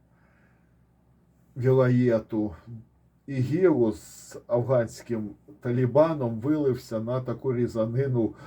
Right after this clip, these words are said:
на просторах Московії. Ви розумієте, що Московія і Москва є вже одним з вілаєтів, одною з провінцій ісламського світу, і єдина діяльність політична радикальна, яка там можлива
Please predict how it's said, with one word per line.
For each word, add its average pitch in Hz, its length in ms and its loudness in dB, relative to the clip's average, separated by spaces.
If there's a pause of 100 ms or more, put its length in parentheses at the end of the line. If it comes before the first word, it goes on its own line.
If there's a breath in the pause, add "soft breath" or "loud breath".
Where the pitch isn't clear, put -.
(220 loud breath)
на 123 160 2
просторах 127 720 -4
Московії. 113 840 -4
Ви 92 140 -4
розумієте, 113 760 -4
що 117 280 -6 (360 loud breath)
Московія 120 920 2
і 123 120 -4
Москва 127 520 -4
є 135 280 -2
вже 120 340 0
одним 117 560 -4
з 101 100 -12
вілаєтів, 117 720 -2
одною 117 380 -2
з - 60 -6
провінцій 120 600 -4
ісламського 110 760 -4
світу, 120 600 -4 (500 loud breath)
і 123 120 0 (340)
єдина 131 440 -2
діяльність 117 680 0
політична 117 580 -8
радикальна, 107 600 -2
яка 107 340 0
там 107 280 -4 (500 soft breath)
можлива 123 840 2